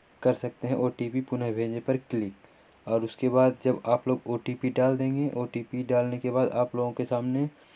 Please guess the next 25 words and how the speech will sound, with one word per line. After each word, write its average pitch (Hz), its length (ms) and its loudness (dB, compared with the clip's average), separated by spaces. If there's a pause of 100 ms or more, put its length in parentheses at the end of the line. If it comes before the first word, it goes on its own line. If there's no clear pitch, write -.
(460)
नया 127 240 4
पेज 135 300 0
खुल 131 320 -2
के 135 80 2
आएगा, 131 480 4 (460)
जहाँ 120 240 -2
पे 127 140 0
आप 123 260 2
लोगों 123 200 2
को 127 120 0
क्या 131 200 2
करना 127 280 2
है, 131 220 -2
स्टूडेंट 131 480 -2
की 143 160 -2
समग्र 127 480 0
आईडी 123 300 2
डालना 127 340 2
है 131 120 -2
जो 127 120 -2
कि 127 140 -4
नौ 127 220 2
अंक 127 140 -2
की 123 200 -6
है। 147 260 -2